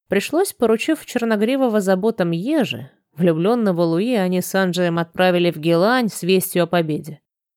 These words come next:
подняться на живой помост, и гоблины вступили на заполненные народом улицы. Дома были разукрашены ветвями лиственниц и треугольными черными флагами с белой стаей.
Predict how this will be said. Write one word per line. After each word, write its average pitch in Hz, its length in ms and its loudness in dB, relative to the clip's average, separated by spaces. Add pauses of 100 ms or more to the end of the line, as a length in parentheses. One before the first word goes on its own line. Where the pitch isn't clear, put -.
(140)
подняться 247 540 2
на 220 160 4
живой 214 260 2
помост, 196 800 -2
и 262 320 0
гоблины 226 500 2
вступили 208 600 -2
на 208 120 2
заполненные 190 800 0
народом 156 480 0
улицы. 135 460 -14 (840)
Дома 226 320 4
были 294 320 4
разукрашены 254 760 2
ветвями 208 500 0
лиственниц 226 720 0
и 202 60 2
треугольными 202 720 2
черными 196 460 0
флагами 208 600 -2
с 180 120 -4
белой 202 340 2
стаей. 143 640 -10